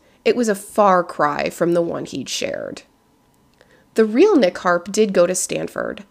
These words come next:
but was a heroin addict who overdosed after buying drugs from his dealer, Clayton Morrow.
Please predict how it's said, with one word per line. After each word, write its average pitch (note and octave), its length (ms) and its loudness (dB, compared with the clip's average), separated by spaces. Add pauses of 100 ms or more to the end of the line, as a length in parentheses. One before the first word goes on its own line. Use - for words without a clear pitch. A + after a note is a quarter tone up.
(300)
but A3 120 -2
was B3 160 2
a A#3+ 60 2
heroin A3 500 -2
addict - 520 -14 (220)
who - 220 -4
overdosed A3 640 4
after F3+ 320 -2
buying E3+ 400 0
drugs F3 520 -6
from F#3 180 -2
his F#3+ 220 -4
dealer, D#3 500 -2 (840)
Clayton F3+ 380 0
Morrow. G2 440 -6